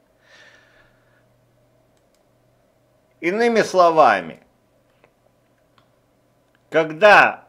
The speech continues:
он начинает работать, вот, допустим, как я объяснял функцию, да, get object or четыреста четыре, его в первую очередь ин-, начинает интересовать параметры, что они означают.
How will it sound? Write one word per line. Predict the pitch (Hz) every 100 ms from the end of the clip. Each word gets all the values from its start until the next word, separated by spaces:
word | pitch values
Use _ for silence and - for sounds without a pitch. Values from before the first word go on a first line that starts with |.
| _
он | - 196 185 165
начинает | 156 - 180 180 151 120 107 _ _ _ -
работать, | 143 170 160 175 233 233 131 - - _ _
вот, | 127 151
допустим, | 131 156 156 156 - 135
как | 143 -
я | 151 139
объяснял | 127 143 - 160 131 113
функцию, | - 165 131 - 113
да, | 107 151 156
get | 113 139 -
object | 160 180 127 117 -
or | 156 156
четыреста | - - 147 139 - 127
четыре, | - - 135 90 76 _ _ _ _ _ -
его | 143 170 220 214
в | -
первую | 208 202 165 160 165
очередь | 180 202 185 160 127 98 -
ин-, | 151 160 165
начинает | 151 - 180 180 151 143
интересовать | 151 143 160 156 156 165 190 170 - -
параметры, | 147 165 185 185 156 143 - 131 120 82 - _
что | - - 185 185
они | 170 165 165
означают. | 156 123 160 - 175 143 101 71